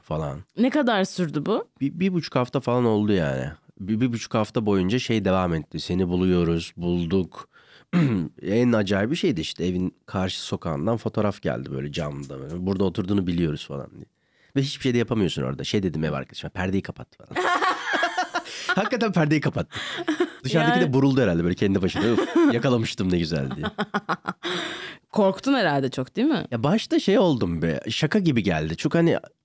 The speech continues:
Speaker 1: hmm,
Speaker 2: Ciddiye
Speaker 1: mizahi bir
Speaker 2: alamadın.
Speaker 1: iş yapıyoruz ve bize gelen D M'ler hep o tatta ya. Belki senin de başına geliyordur. İnsanlar bir şakayı devam ettiriyor sana, D M'de konuşuyor falan.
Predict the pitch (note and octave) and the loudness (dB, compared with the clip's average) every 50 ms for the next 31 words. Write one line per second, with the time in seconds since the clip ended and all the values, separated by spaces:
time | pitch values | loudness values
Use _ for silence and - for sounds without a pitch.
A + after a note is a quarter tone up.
0 | _ _ _ _ _ - B2 A#2+ A#2 A#2 A#2 A#2 A2+ A2+ A2+ A2+ A2 G#2+ - - | _ _ _ _ _ 0 2 4 4 4 4 4 4 2 2 2 0 -2 -4 -10
1 | - D#3 - B2 B2+ D3 - F#3+ F#3+ F#3+ G#3 A3 G#3+ G3+ G3+ F#3 - F#3+ F3 F3+ | -12 -8 -2 0 2 2 4 4 4 4 4 2 2 2 0 0 0 0 0 2
2 | F3+ F3 E3 D#3+ D#3+ E3+ D#3 C#3 D3 D3 D#3 D#3+ D#3 D#3 D#3 D3+ D#3 D#3 C#3+ C#3 | 2 2 4 4 4 2 2 2 0 0 2 4 4 4 6 6 4 4 6 6
3 | C#3 C#3 C#3 C#3 C#3 C#3 C3+ C#3 C#3 - F#2 A2+ A#2+ - B2 A#2+ - _ - C3 | 6 6 6 6 4 4 4 4 2 2 2 0 2 0 -2 -2 -4 _ 0 0
4 | G2 E2 D2 A#1 G1+ - - - A#2+ A2 - - - B2 A#2 A2+ G#2 G2+ F#2+ G2 | 2 2 0 -2 -6 -4 0 0 0 0 -2 -2 0 2 2 4 4 2 2 2
5 | G2+ F#2+ F2 F#2 F#2+ F#2 F2 D2 C2 A1+ - - - - - - - - A2+ A2+ | 2 2 4 4 4 4 2 2 0 -6 -8 -12 -18 -20 -20 -20 -4 0 2 2
6 | G#2+ - - G#2+ G#2 G#2+ G#2 F#2 F#2 F2 - - - G#2 - - G2 F2+ F2+ F2 | 2 2 2 2 4 4 4 2 0 -2 -2 -2 -4 -4 -2 0 0 2 2 2
7 | F2 F2+ F2+ E2+ E2 D#2+ D#2 - _ - D#2 D#2 D2 - D#2 D#2 D#2+ D#2 D#2 E2+ | 2 2 2 2 2 0 -2 -2 _ -6 -4 -4 -4 -2 -2 -2 -2 -2 0 0
8 | E2+ D#2+ D#2+ D#2+ D#2+ - - D2+ D2+ - - D#3 D3+ D#3 - D#3+ A3+ D4 | 0 0 -2 -4 -4 -2 -4 -4 -4 -4 -2 -4 -4 -2 -2 -2 -2 -2